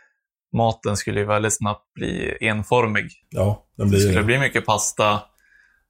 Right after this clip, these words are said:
Speaker 2: Mm,
Speaker 1: Och
Speaker 2: mycket kyckling.
Speaker 1: Ja.
Speaker 2: <laughs> Ehm, hur, ehm, är du nöjd med, vad ska man säga,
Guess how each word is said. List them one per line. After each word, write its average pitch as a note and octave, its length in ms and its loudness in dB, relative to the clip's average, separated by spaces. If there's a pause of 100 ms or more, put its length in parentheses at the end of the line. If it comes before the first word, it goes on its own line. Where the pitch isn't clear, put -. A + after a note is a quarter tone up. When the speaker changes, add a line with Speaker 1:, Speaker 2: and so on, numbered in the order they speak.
Speaker 2:
Mm, G2+ 120 0
Speaker 1:
Och G#2 260 4
Speaker 2:
mycket G#2 160 2
kyckling. G#2 440 -2 (580)
Speaker 1:
Ja. A2 460 0
Speaker 2:
<laughs> E3+ 60 0 (2000)
Ehm, A#2 480 2
hur, C3+ 520 0
ehm, B2+ 380 2 (1200)
är A#2+ 100 0
du B2 160 4
nöjd D#3 560 2 (100)
med, C3 540 -2 (680)
vad A#2 100 -2
ska A#2+ 40 2
man A#2 80 2
säga, G#2 500 2